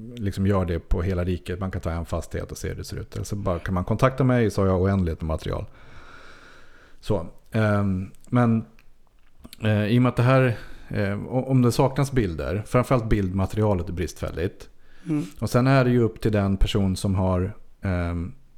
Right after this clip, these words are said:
Speaker 1: som faktiskt skrev protokollet, om de har fyllt i det korrekt. Så det kan ju finnas ett protokoll, men det är bristfälligt.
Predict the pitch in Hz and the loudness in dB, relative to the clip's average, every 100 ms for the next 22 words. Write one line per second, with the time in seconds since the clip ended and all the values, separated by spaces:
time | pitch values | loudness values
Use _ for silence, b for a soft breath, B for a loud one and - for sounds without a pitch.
0 | - - 107 117 110 104 - 113 104 - | -18 -6 -2 0 0 -2 0 0 2 0
1 | 107 95 156 131 90 87 - 98 101 104 | 0 2 2 2 0 -4 -4 -2 0 0
2 | - 110 151 143 101 - - - - 92 | 0 2 2 2 2 -2 -6 -8 -6 -4
3 | - 98 117 131 143 - 101 - 90 90 | -4 -2 0 2 2 0 -2 -2 -2 -2
4 | 92 90 95 107 - 139 113 90 - - | -2 -2 -2 -2 0 2 2 0 -2 -4